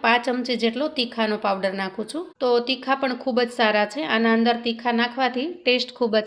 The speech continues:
સરસ આવે છે. હવે આ બધી જ વસ્તુને આપણે સારી રીતે મિક્સ કરી લઈએ. હવે આમાંથી ચાર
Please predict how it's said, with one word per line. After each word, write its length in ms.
સરસ 340
આવે 240
છે. 120
હવે 200
આ 80
બધી 260
જ 20
વસ્તુને 320
આપણે 220
સારી 300
રીતે 180
મિક્સ 260
કરી 260
લઈએ. 220
હવે 240
આમાંથી 480
ચાર 160